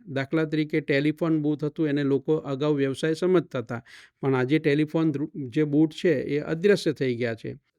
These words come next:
તમે જુઓ, અ, સૌપ્રથમ રિટેલ સ્ટોર છે એ ગામડે ગામડે હતા, પણ અત્યારે મોલ કલ્ચર થયું છે તો શહેરી વિસ્તારની અંદર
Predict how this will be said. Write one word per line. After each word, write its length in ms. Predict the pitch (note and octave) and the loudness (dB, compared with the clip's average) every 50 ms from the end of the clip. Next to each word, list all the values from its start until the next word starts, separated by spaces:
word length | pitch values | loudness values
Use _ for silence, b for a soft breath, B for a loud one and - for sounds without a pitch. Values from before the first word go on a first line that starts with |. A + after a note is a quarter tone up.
| _ - | _ -2
તમે 200 | D3 D3 D#3+ D#3+ | 0 2 2 2
જુઓ, 320 | D#3 F3 E3 C#3+ C3 - _ _ _ _ _ - | 4 2 2 2 0 -2 _ _ _ _ _ -12
અ, 60 | C#3+ | -10
સૌપ્રથમ 600 | B2+ - D#3 D#3 D#3+ D#3 E3+ E3+ D#3 - D#3+ D#3+ D3+ | -6 0 2 2 2 2 2 -2 -2 0 -2 -2 0
રિટેલ 400 | C3+ C#3 C#3 C#3 E3 E3+ E3+ D#3 | 0 -2 0 2 2 2 2 2
સ્ટોર 340 | - - E3+ E3 D#3+ D#3+ | 0 0 0 2 2 0
છે 200 | D#3 - F3+ D#3+ | 0 -2 -2 0
એ 160 | C#3+ D3 D3+ C#3+ | 0 0 0 -2
ગામડે 380 | C3 C#3 C3+ C3+ D3 D#3+ E3 | -2 -2 -2 0 2 2 2
ગામડે 280 | C#3+ D3+ D3+ D#3 D#3+ E3+ | 2 0 -2 0 0 0
હતા, 340 | D#3 E3 D#3+ D#3+ D3 A#2+ A#2+ | 0 -2 -2 -4 -6 -8 -8
પણ 200 | - - D3+ D3+ | -8 -6 -6 -6
અત્યારે 460 | - - C3+ - - D#3+ D#3 D#3+ D#3+ | -6 -8 -12 -6 -2 -2 0 0 0
મોલ 320 | D3 C#3 C3+ D3 D#3+ E3+ | 0 0 0 2 2 2
કલ્ચર 400 | E3 E3 E3+ E3 D#3 D#3+ E3+ E3 D#3 | 2 2 0 0 0 0 0 -2 -2
થયું 520 | E3 - _ _ _ - - F3+ F3+ E3+ D#3+ | -2 -10 _ _ _ -4 0 4 4 4 4
છે 120 | D3+ D#3 | 2 0
તો 100 | C#3+ D#3 | -2 -2
શહેરી 400 | D3 - - C#3+ C#3 C#3 D#3 D#3+ | -2 -2 -2 -2 0 2 2 2
વિસ્તારની 540 | D#3 D3+ D3 - - E3+ D#3+ D#3+ E3 E3 D#3+ | 2 0 -2 -2 -4 -4 -2 0 2 2 2
અંદર 400 | D#3 D3+ D#3+ F3+ F3+ D3+ B2 A#2+ | 2 0 2 2 2 2 0 -2